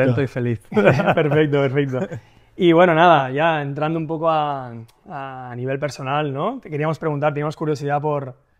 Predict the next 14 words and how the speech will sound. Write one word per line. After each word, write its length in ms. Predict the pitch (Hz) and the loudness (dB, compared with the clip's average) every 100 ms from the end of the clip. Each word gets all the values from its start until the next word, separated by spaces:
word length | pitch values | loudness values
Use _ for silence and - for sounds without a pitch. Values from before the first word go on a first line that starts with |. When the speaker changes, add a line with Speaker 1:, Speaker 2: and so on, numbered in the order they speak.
| _ | _
Speaker 2:
por 160 | - 151 | -10 -6
preguntarte 580 | 151 147 139 143 143 151 | -4 -2 -2 -2 -2 -4
cómo, 520 | 151 156 156 147 135 | -2 -2 -2 -2 -6
cómo 200 | 143 160 | -8 -6
te 60 | 165 | -4
lo 100 | 156 | -4
pasabas 380 | 147 160 156 135 | -4 -4 -4 -4
bien 200 | 147 160 | -6 -4
cuando, 420 | 156 143 135 131 | -4 -4 -6 -8
cuando 200 | 139 139 | -8 -8
eras 180 | 147 147 | -6 -8
pequeño. 400 | 147 127 120 113 _ _ _ _ _ | -10 -14 -16 -20 _ _ _ _ _
¿Cómo 240 | - 160 156 | -6 -4 -4
jugabas? 680 | 147 139 147 151 156 - | -2 0 0 0 -4 -10